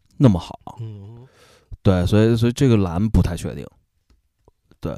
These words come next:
Speaker 1: 你，你要说整那个大地色的话，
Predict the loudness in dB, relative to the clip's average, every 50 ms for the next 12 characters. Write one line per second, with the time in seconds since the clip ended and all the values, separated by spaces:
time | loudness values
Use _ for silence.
0 | -8 -4 0 2 2 4 4 2 2 2 2 2 4 4 2 4 4 4 2 2
1 | 2 -2 -2 0 0 2 2 2 2 2 2 0 -2 -6 -10 -2 2 2 4 4
2 | 4 4 4 6 4 4 4 2 -2 -4 -6 -6 -8 -8 -10 -12